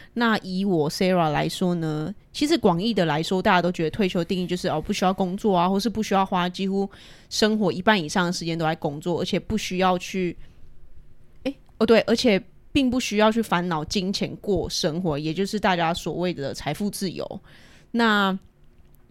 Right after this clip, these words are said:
其实我觉得退休，大部分的人都觉得他就只有财务自由而已，但是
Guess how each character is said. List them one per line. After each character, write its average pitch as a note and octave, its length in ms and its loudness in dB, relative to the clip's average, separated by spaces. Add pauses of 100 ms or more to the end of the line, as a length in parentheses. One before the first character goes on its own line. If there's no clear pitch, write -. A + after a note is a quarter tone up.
(300)
其 D4 140 2
实 F#4 80 4
我 A3+ 180 4
觉 G3+ 160 2
得 G3 80 4
退 A#3+ 240 4
休， F#3 480 0
大 G#3+ 160 2
部 G#3+ 180 -6
分 G3 240 0
的 E3 120 -2
人 A#2+ 260 -8
都 F#3 260 0
觉 E3+ 260 -4
得 D3 380 -6
他 G#3 240 0
就 G3+ 160 -2
只 F#3 160 -4
有 D3 220 -2 (320)
财 D#3 220 -2
务 F#3 160 0
自 F3+ 180 -6
由 - 220 -6
而 C2 120 -8
已， C2+ 140 -14
但 B3 180 4
是 B3 240 0